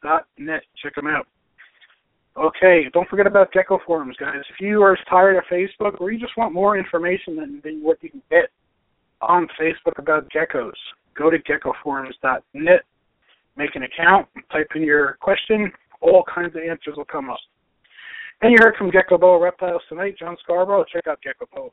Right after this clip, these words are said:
course, Gecko Boa Reptiles at gecko boa dot com. Anybody here from Ohio, Gecko, Thad? If you have, tell him to hit me up. Wondering where he is. Check out Ohio Gecko for tangerines, cool snows, fat tails. Uh,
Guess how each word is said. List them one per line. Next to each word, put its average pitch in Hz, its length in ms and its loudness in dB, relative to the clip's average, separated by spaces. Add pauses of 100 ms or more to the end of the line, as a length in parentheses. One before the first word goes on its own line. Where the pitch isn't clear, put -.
(140)
course, 185 240 -4 (100)
Gecko - 240 -20
Boa 131 160 -20
Reptiles 165 580 -8
at - 160 -20
gecko 139 220 -16
boa 139 180 -12
dot 139 240 0
com. 185 260 -2 (2000)
Anybody 240 280 4
here 240 200 0
from 226 140 -6
Ohio, 220 380 0
Gecko, 247 460 -4 (100)
Thad? 240 280 0 (380)
If 170 140 -20
you 170 60 -16
have, 214 320 -8
tell 202 120 -6
him 208 60 -10
to 190 60 -12
hit 202 120 -12
me 214 140 -10
up. 214 220 -2 (200)
Wondering 190 280 -10
where 190 240 -4
he 185 60 -2
is. 196 200 -6 (1000)
Check 202 160 -4
out 214 80 -2
Ohio 202 300 2
Gecko 196 320 -8
for - 100 -20 (120)
tangerines, 196 580 -10 (140)
cool 208 380 0
snows, 196 420 4
fat 196 240 0
tails. 202 400 2 (880)
Uh, 135 400 -8